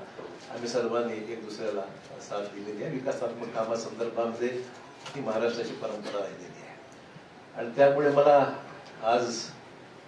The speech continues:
माझ्या आयुष्याची नवीन सुरुवात मी करत आहे असं मी निश्चित म्हणेन. इतके वर्ष मी,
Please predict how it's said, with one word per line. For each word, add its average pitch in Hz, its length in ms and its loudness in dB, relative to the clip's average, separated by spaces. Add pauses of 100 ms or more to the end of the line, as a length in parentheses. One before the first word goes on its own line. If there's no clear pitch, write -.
माझ्या 123 200 6
आयुष्याची 151 440 4
नवीन 139 320 6
सुरुवात 151 580 10
मी 135 80 2
करत 123 320 6
आहे 117 100 10
असं 113 180 4
मी 110 100 -4 (340)
निश्चित - 340 -6
म्हणेन. 123 300 6 (760)
इतके 123 240 -4
वर्ष 127 300 4
मी, 120 420 0